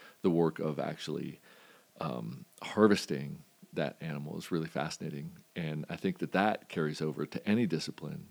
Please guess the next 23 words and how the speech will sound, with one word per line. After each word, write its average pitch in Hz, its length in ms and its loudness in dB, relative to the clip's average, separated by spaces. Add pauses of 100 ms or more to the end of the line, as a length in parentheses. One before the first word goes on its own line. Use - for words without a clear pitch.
(160)
no 82 100 -2
matter 76 200 0
what 85 280 0
you 95 100 -2
do 76 140 -2
with 73 140 -6
a 73 60 -4
rifle. 71 440 -6 (220)
And 80 300 0 (320)
that's 82 240 0
why, 73 340 0 (420)
uh, 76 180 -2
this 80 420 2 (240)
tends 78 260 2
to - 60 -4
be 76 120 -4
focused 76 500 -4
on 71 360 0
those 73 220 -2
general 101 560 6
principles 71 720 -10 (120)
of 76 400 -4 (920)
marksmanship, 82 720 0